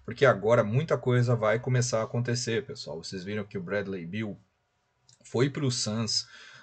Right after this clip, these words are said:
o próprio, é, Green do Golden State Warriors agora virou agente livre. A gente não sabe o que vai acontecer, se ele vai renovar com o Golden State ou se ele vai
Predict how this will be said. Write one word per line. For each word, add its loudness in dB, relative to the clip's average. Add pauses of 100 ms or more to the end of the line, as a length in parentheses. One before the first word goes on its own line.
(140)
o -6
próprio, -2 (360)
é, -8 (220)
Green 2 (400)
do -10 (580)
Golden -6
State -4
Warriors -4
agora -2
virou 2
agente -2
livre. 0 (120)
A -10
gente -10
não -6
sabe -2
o -6
que -12
vai -4
acontecer, -4
se -8
ele -8
vai -4
renovar 0
com -10
o -10
Golden -6
State -4
ou -6
se -6
ele -2
vai 0